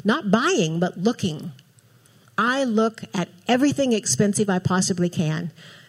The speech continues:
Two reasons. Number one, I can find it cheaper someplace else, and I want to be able to know that it's a good item and it's in style, number one.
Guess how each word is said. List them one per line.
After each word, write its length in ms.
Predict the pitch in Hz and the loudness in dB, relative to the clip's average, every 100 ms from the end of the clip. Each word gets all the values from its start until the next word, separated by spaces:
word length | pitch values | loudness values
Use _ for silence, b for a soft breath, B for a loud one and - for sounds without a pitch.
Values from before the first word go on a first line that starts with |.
| _ | _
Two 220 | - 302 | 2 2
reasons. 540 | 247 226 196 165 - 190 | 4 2 2 -2 -4 0
Number 260 | 190 190 | 2 2
one, 300 | 180 196 254 | 2 2 2
I 140 | 190 170 | -2 -2
can 160 | 175 | -2
find 220 | 175 196 | 0 0
it 100 | 220 | 0
cheaper 300 | 220 196 196 | 0 -2 0
someplace 500 | 190 185 180 185 196 | 0 0 2 2 2
else, 240 | 170 190 185 | 0 0 2
and 100 | 170 | 2
I 60 | |
want 160 | 170 175 | 2 2
to 60 | 180 | 2
be 180 | 180 | 2
able 220 | 165 170 196 | 2 0 0
to 100 | 220 | 0
know 280 | 170 160 | 0 0
that 200 | 180 170 170 - | 2 0 -2 -4
it's 220 | 175 - | -2 -2
a 60 | |
good 260 | 196 170 160 | -2 0 0
item 380 | 156 170 196 302 | 0 0 0 0
and 260 | 180 180 | 2 2
it's 120 | 175 196 | 0 0
in 100 | 208 | 0
style, 460 | - 320 240 - | 0 -2 -2 -2
number 240 | 175 170 202 | -2 0 2
one. 360 | 208 - 180 | 2 0 -6